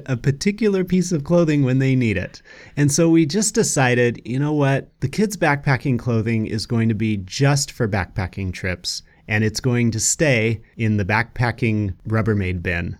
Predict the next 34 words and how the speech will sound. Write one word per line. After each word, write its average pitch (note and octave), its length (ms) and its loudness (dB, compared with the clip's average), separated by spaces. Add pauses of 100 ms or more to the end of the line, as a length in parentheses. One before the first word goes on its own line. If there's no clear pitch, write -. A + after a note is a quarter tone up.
That C#3 280 0
way, C3 200 2
when A#2 160 0
we're A2 120 0
getting A#2+ 260 0
ready D#3+ 180 2
for F3+ 180 -2
a E3+ 60 0
trip, G#2+ 400 -2
we're A2 80 -2
not G#2+ 220 -2
searching G#2+ 400 -4
all A2 200 -2
over G#2 380 -2
for G2+ 540 -2
those F#2+ 640 -4
moisture-wicking C3+ 880 0
socks G2 880 -4
that A2+ 140 -2
are G#2+ 100 -2
mixed C3 480 -2
in B2 300 0
with G#2 320 -2
all G2 220 -4
of G2 120 -8
their G2+ 180 -4
regular A2 380 -8
cotton G2 480 -8
socks F#2 720 -6 (100)
and B2 400 0 (140)
pants, C3+ 460 2
shirts, A2+ 440 -2
et - 100 -12
cetera. F2 500 -8